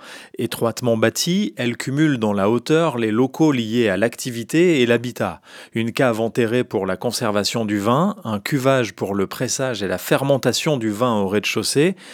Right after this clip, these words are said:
une pièce unique servant d'habitat au premier étage, accessible grâce à un escalier extérieur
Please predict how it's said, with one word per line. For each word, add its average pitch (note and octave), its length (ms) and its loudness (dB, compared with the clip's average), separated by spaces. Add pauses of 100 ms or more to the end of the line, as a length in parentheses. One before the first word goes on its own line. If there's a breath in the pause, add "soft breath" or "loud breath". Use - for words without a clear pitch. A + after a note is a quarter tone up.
(220 loud breath)
une B2+ 160 -4
pièce E3 320 0
unique C3 380 -6
servant A#2 420 2
d'habitat A#2 480 0
au A2 120 2
premier B2 440 0
étage, B2+ 560 -2
accessible A#2+ 760 -4
grâce A2 360 -4
à G2+ 80 0
un F#2 240 -4
escalier C3 540 -2
extérieur A2+ 840 -2